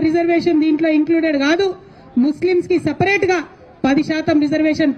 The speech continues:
పెట్టాలని చెప్పి మేము డిమాండ్ చేస్తా ఉన్నాం. మీరు కామారెడ్డి డిక్లరేషన్లో చెప్పింది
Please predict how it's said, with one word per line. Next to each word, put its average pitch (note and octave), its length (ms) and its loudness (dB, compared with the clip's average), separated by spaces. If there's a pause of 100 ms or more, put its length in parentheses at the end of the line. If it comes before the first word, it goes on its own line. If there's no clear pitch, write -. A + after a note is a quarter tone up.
పెట్టాలని E4+ 500 0
చెప్పి D#4+ 260 0 (380)
మేము C4 220 0
డిమాండ్ C#4 300 2
చేస్తా B3 280 -2
ఉన్నాం. A3 180 0 (960)
మీరు C#4+ 160 0 (100)
కామారెడ్డి D#4+ 560 0
డిక్లరేషన్లో E4 580 0 (100)
చెప్పింది E4+ 380 0